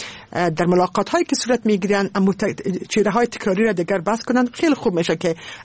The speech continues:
اگر به مجلسشان افزوده شوند، خانم‌های مخ-، که، اه، وجود، وجود دارند و نگرانی‌هایی که وجود دارند، گروپ جوانان را که باید ببینند، اه، و با، از مردم مختلف باید بشنوند که نمی‌شه با چهره‌های تکراری و عین پیام رسانی نمی‌ش-، نمی‌تونه که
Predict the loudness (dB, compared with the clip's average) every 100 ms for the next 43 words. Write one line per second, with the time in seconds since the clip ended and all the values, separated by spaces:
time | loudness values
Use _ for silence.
0 | -2 0 2 0 0 2 2 4 2 0
1 | 0 -2 -2 -4 2 2 2 0 0 -2
2 | -2 -4 -14 -20 -8 0 2 4 2 2
3 | 0 -2 -6 -2 -2 2 2 2 4 2
4 | 2 2 2 2 0 0 2 0 2 0
5 | 2 2 2 2 2 2 2 2 2 2
6 | 2 2 2 2 0 2 0 2 2 0
7 | -4 -12 -16 -16 -16 -6 0 2 2 4
8 | 2 0 0 0 0 2 0 2 2 2
9 | 2 0 2 0 -2 -4 -6 -6 -8 -6
10 | -6 -8 -18 -20 -4 2 4 4 2 2
11 | 2 0 0 0 2 0 0 0 2 2
12 | 2 2 2 2 0 0 0 0 2 4
13 | 4 4 0 0 2 2 0 -2 0 2
14 | 0